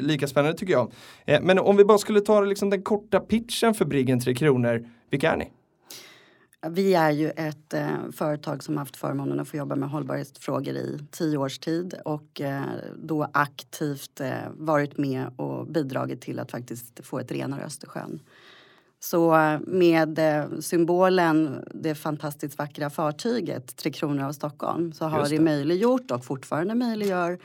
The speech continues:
Speaker 2: att vi kan besöka årligen tjugo till tjugofem städer i Östersjöregionen och faktiskt möta människor, medborgare, politiker,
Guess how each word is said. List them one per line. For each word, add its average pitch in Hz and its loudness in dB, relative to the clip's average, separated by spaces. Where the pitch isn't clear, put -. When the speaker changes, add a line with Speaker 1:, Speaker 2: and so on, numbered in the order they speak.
Speaker 2:
att - -4
vi 165 2
kan 156 0
besöka 151 -4
årligen 160 -4
tjugo 151 -2
till 147 -8
tjugofem 143 -6
städer 135 -8
i - -8
Östersjöregionen - -10
och 180 -10
faktiskt - -8
möta 143 -4
människor, 147 -4
medborgare, 185 -2
politiker, 175 -4